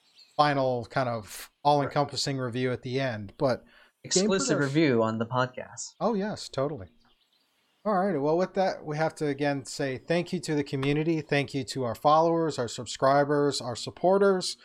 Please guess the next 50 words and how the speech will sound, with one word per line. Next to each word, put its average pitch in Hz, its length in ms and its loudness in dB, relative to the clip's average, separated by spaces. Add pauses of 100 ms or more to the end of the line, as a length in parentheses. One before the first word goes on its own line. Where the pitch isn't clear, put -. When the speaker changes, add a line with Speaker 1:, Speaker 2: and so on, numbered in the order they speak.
(400)
Speaker 1:
Without 156 420 2
you, 151 140 2
this 139 220 -2
wouldn't, 127 400 -6 (160)
this - 180 -8
show 139 300 0
wouldn't 123 320 -6
really 127 260 -6
continue, 143 720 -2
and 120 480 -8 (400)
it 127 100 -4
does 156 180 2
Speaker 2:
You 151 60 2
Speaker 1:
take 160 80 2
Speaker 2:
make 147 80 0
it 147 60 2
Speaker 1:
resources 143 480 0
Speaker 2:
happen. - 100 -8
Speaker 1:
to - 60 -2
do 131 180 2
this, 160 240 2
so 127 240 -2
we 120 80 -4
have 131 280 -2
to 127 100 -10
sit - 260 -8
there 127 180 -4
and 110 160 -6
ask 127 580 -8
if 117 220 -14
you 120 140 -10
like 139 320 -2
us 151 240 0
and 123 140 -6
wanna 120 240 -4 (400)
see 190 260 2
us 208 100 0
continue 160 380 -2
to 143 120 2
evolve 127 420 2
and 117 160 -4
grow. 127 420 0
Please 160 460 -2
extend 135 340 -4
that 127 100 -4
support, 135 540 -4
even 226 300 0
if 165 160 -2
it's - 160 -6
just 131 280 -4